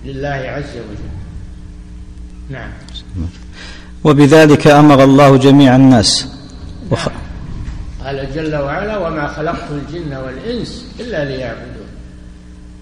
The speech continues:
Speaker 1: يا أيها الناس اعبدوا ربكم الذي خلقكم والذين من قبلكم." الله أمر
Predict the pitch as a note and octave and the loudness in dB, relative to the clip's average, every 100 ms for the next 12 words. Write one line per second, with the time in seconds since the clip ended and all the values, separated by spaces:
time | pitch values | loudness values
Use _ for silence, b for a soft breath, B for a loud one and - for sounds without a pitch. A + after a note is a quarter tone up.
0 | - D#3+ G3+ G#3 G#3 F#3+ G#3+ A3 C4 A#3+ | -10 -4 -4 -2 -2 -2 -4 -6 -6 -6
1 | F3 - - - - G#3 A3 G#3 F3+ D#3 | -8 -10 -14 -16 -12 -8 -6 -4 -4 -6
2 | B2 G2+ - - - - - - - - | -8 -12 -16 -18 -18 -18 -20 -20 -20 -20
3 | - - - - - - - F3 G3 E3 | -20 -20 -20 -20 -20 -20 -18 -12 -10 -8
4 | D3+ - D#3+ E3 - E3+ G3+ G3 D3 C#3 | -8 -8 -8 -8 -10 -14 -12 -10 -8 -8
5 | C#3 D3+ D#3 C#3 D#3+ - D#3 - - - | -8 -8 -10 -10 -10 -10 -10 -10 -12 -14
6 | - - - - - - - - - - | -16 -18 -18 -18 -20 -20 -20 -20 -20 -20
7 | - - C#3+ D#3+ F3 G#3 E3+ | -20 -14 -10 -8 -8 -8 -8